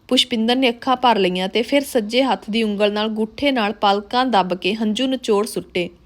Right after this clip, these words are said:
ਬੋਲੀ, "ਹੋਰ ਫੇਰ? ਜੀ ਤਾਂ ਲੱਗਦਾ ਨਹੀਂ ਕਿਤੇ, ਦਿਲ ਤਾਂ ਉਖੜਿਆ ਰਹਿੰਦਾ ਹਰ ਵੇਲੇ।" "ਦਿਲ ਦੇ ਮਾਰ ਗੋਲੀ, ਪਹਿਲਾਂ ਬੀ ਏ ਕਰ, ਫਿਰ ਦਿਲ ਦੀ ਗੱਲ ਵੀ ਸੁਣ ਲਾਂਗੇ। ਸਭ ਠੀਕ ਹੋ ਜੂ।" "ਕੀ ਠੀਕ ਹੋ ਜੂ? ਜੋ ਤੂੰ ਚਾਹੁੰਦੀ ਹੈ, ਬੀ ਏ ਤਾਂ ਪੂਰੀ ਕਰ ਲਈਏ।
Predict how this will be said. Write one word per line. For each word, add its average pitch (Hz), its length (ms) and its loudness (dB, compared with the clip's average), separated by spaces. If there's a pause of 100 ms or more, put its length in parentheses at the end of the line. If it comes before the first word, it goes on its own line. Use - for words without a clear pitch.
(480)
ਬੋਲੀ, 262 320 6
"ਹੋਰ 262 240 4
ਫੇਰ? 226 380 0 (200)
ਜੀ 240 240 0
ਤਾਂ 269 200 4
ਲੱਗਦਾ 190 340 2
ਨਹੀਂ 202 140 -4
ਕਿਤੇ, 214 280 -2
ਦਿਲ 214 240 2
ਤਾਂ 262 160 -2
ਉਖੜਿਆ 277 480 2
ਰਹਿੰਦਾ 196 300 0
ਹਰ 208 240 -2
ਵੇਲੇ।" 190 340 -2 (600)
"ਦਿਲ 247 260 8
ਦੇ 311 140 4
ਮਾਰ 220 280 2
ਗੋਲੀ, 196 300 -2
ਪਹਿਲਾਂ 254 340 0
ਬੀ 226 200 -2
ਏ 220 100 4
ਕਰ, 220 340 -2
ਫਿਰ 294 220 4
ਦਿਲ 220 240 4
ਦੀ 240 200 0
ਗੱਲ 196 220 4
ਵੀ 214 120 -2
ਸੁਣ 185 280 -4
ਲਾਂਗੇ। 190 340 0 (520)
ਸਭ 294 240 4
ਠੀਕ 240 340 -2
ਹੋ 240 160 6
ਜੂ।" 196 220 -4
"ਕੀ 330 220 4
ਠੀਕ 254 360 0
ਹੋ 202 160 0
ਜੂ? 202 180 -6
ਜੋ 233 240 4
ਤੂੰ 277 180 -2
ਚਾਹੁੰਦੀ 196 440 -2
ਹੈ, 196 80 -10
ਬੀ 202 220 -2
ਏ 226 100 4
ਤਾਂ 277 160 0
ਪੂਰੀ 233 260 -2
ਕਰ 202 240 2
ਲਈਏ। 196 300 -4